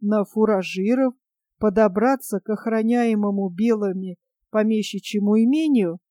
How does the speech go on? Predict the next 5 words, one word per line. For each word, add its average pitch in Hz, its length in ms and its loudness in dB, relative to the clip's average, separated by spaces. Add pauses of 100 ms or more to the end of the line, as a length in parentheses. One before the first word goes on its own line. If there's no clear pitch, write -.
всегда 220 680 0
Федя 254 460 0
найдет 208 640 2
удобную 196 680 0
дорогу, 220 600 0